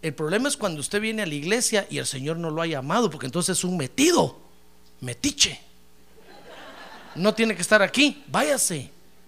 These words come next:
Porque los metiches se aburren, hermano, y esos son los que causan problema en las iglesias. Los metidos que están ahí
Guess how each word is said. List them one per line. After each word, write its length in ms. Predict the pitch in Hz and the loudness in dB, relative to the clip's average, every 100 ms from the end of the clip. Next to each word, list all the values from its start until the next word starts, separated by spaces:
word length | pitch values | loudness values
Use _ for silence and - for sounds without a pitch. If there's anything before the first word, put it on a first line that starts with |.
| - - - - - | -20 -20 -20 -20 -8
Porque 260 | 160 156 160 | -4 -2 -2
los 180 | 160 151 | -2 0
metiches 540 | 156 - 330 - 226 | 0 6 6 6 4
se 120 | 170 | 2
aburren, 500 | 156 269 403 359 254 | 6 10 10 8 2
hermano, 500 | 190 160 156 131 120 - - | -2 -2 -4 -6 -10 -16 -8
y 100 | 165 | 2
esos 180 | 190 185 | 2 2
son 120 | 190 | 0
los 120 | 220 - | 0 -2
que 120 | 139 | -2
causan 340 | 185 202 185 | 0 0 0
problema 360 | 147 139 165 185 | -2 -2 -2 -2
en 60 | |
las 140 | 139 139 | -4 -6
iglesias. 640 | 131 214 285 254 - - - - - - - - - - | -6 -6 -6 -12 -16 -20 -20 -20 -20 -20 -20 -20 -16 -6
Los 220 | 170 143 | -4 -4
metidos 540 | 156 - 339 370 247 | -6 4 6 6 2
que 60 | 160 | -2
están 260 | - 262 | -4 -2
ahí 240 | 240 302 | 0 0